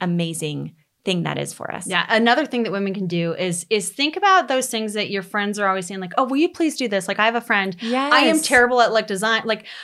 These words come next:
Speaker 2: I am, I am not organized, right? I, I am great. If you want me to put together a business plan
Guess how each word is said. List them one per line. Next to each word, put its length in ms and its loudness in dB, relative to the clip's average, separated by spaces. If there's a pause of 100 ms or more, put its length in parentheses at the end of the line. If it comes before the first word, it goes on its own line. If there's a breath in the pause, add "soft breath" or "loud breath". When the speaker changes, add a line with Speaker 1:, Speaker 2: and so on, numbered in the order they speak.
(180 loud breath)
Speaker 2:
I 100 6
am, 240 4
I 80 6
am 120 4
not 160 6
organized, 460 6
right? 200 6
I, 240 4
I 120 8
am 160 4
great. 220 4
If 100 -4
you 100 2
want 120 2
me 160 6
to 80 0
put 140 2
together 180 2
a 40 4
business 280 -2
plan 340 2